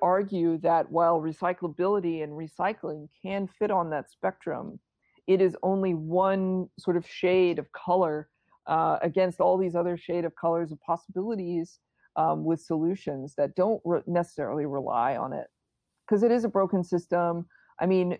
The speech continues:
there's news, uh, I read an article just the other day about the U K. Um, they're discontinuing recycling a lot of different materials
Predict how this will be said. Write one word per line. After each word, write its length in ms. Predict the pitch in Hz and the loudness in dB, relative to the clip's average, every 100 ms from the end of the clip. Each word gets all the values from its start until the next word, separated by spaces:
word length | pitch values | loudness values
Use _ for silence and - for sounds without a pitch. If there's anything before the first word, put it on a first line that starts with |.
| - - - | -10 -20 -2
there's 280 | 180 175 - | 0 0 0
news, 540 | 180 208 202 196 240 - | 0 2 2 -2 -8 -2
uh, 360 | 175 170 175 - | 2 4 4 2
I 80 | 165 | 2
read 200 | 175 185 | 4 2
an 60 | |
article 340 | 185 185 - 170 | 2 0 0 -2
just 320 | - 254 - | 0 0 2
the 80 | 226 | 2
other 140 | 208 | 4
day 140 | 202 208 | 2 2
about 200 | 180 170 | 2 0
the 100 | 170 | 0
U 140 | 180 | -2
K. 500 | - 170 170 175 175 _ _ - | 2 2 4 2 -4 _ _ -4
Um, 460 | 180 156 151 156 - - - | 2 2 2 -4 -12 -14 -4
they're 260 | 160 170 | 0 0
discontinuing 840 | 170 180 - 175 147 170 180 180 175 | -2 -6 -8 -10 -8 -6 -6 -6 -6
recycling 640 | 165 170 - 165 160 160 | -8 -8 -6 -6 -6 -10
a 40 | 151 | -6
lot 220 | 143 151 | -4 -4
of 100 | 135 | -6
different 260 | - - | -10 -12
materials 560 | 135 - 160 160 156 | -12 -6 -2 0 0